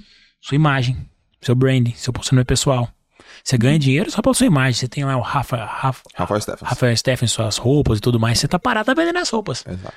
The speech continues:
Speaker 1: Ativo de imagem, ativo de relacionamento. Você tem uma dúvida, você liga pro Flávio. Liga,
Speaker 2: Sim.
Speaker 1: liga pra mim, liga pro não sei o quê, me ajuda, não sei o quê, qual decisão que eu tomo? Então, seus ativos de imagem, ativos de network, seus ativos de recursos, seu dinheiro tá parado, mas tá rendendo.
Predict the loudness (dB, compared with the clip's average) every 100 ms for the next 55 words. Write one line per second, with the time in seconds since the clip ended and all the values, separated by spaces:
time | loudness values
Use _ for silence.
0 | -10 -8 -2 -2 2 2 4 2 -2 -2
1 | 0 2 4 4 4 2 4 2 0 -8
2 | -20 -20 -16 -2 2 4 4 2 2 -2
3 | -4 -2 0 0 -6 _ -4 -2 -4 -10
4 | -2 -2 0 0 2 0 -6 -10 -4 0
5 | 4 4 2 0 -2 -4 -2 0 0 -2
6 | -2 0 0 0 -10 -20 -20 -20 -20 -16
7 | -10 -4 -4 -4 -8 -10 -6 -4 -4 -4
8 | -6 -6 -6 -6 -8 -10 -14 -10 -10 -8
9 | -8 -4 0 2 2 2 4 4 4 2
10 | 2 2 2 2 0 0 0 2 0